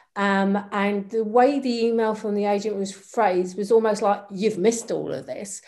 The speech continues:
And I'm like, "No, I don't think so." So I've gone back to the report and definitely not missed. In fact, the, the report is really, really good,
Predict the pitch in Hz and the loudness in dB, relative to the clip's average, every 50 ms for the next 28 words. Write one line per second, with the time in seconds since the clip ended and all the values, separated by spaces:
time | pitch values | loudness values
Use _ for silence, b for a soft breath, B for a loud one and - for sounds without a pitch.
0 | b b b b b _ - 214 214 190 175 170 170 165 160 170 170 - - - | b b b b b _ -4 -2 0 0 0 0 0 0 0 0 -2 -4 -6 -12
1 | - _ - 196 175 180 180 175 165 175 151 135 143 - - 220 226 214 190 180 | -16 _ -2 0 2 4 4 4 4 2 2 0 -2 -2 -2 0 0 2 0 0
2 | 175 185 - - 165 - - - 180 165 165 226 208 277 294 269 180 127 - - | -2 -4 -6 -10 -10 -10 -8 -8 -8 -6 -6 0 4 4 4 4 4 0 -6 -8
3 | - 170 160 151 - - 185 175 - - 160 156 160 175 175 143 131 135 131 - | -10 -10 -10 -6 -4 -4 -2 -2 -4 -6 -8 -8 -8 -8 -8 -10 -10 -12 -4 0
4 | - 175 160 - - 175 156 165 160 160 160 160 - - 160 - - 190 - - | 0 0 0 0 -6 -8 -8 -8 -8 -8 -10 -10 -10 -12 -6 -4 -4 -4 -4 -8
5 | - - 196 180 180 185 185 185 185 185 - 180 185 - 208 254 - _ - 339 | -10 -8 -8 -8 -8 -8 -8 -8 -6 -6 -6 -6 -6 -8 -12 -16 -18 _ -10 -8
6 | 320 262 196 185 190 196 185 185 - - 147 110 - - | -6 -6 -6 -8 -8 -8 -10 -10 -10 -10 -10 -10 -10 -14